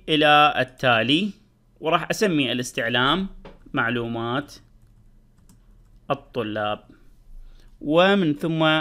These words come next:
راح أضغط على إنهاء. طبعًا عندي هنا أنا هذا الخيار إذا أنا مفعله، آه، راح يفتح لي الاستعلام بشكل مباشر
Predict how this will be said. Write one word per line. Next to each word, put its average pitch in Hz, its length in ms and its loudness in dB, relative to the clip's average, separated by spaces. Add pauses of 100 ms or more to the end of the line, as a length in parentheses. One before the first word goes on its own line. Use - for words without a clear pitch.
راح 131 380 -2 (160)
أضغط 123 360 -2
على 113 240 -4
إنهاء. 120 240 -6
طبعًا 202 300 -4
عندي 190 180 0
هنا 175 160 2
أنا 165 200 0
هذا 151 120 -2
الخيار 135 340 0
إذا 131 120 0
أنا 147 220 0
مفعله، 135 680 -2 (800)
آه، 123 440 0
راح 139 140 -2
يفتح - 360 -6
لي 117 200 -8
الاستعلام 117 520 -6
بشكل 117 320 -10
مباشر 113 540 -6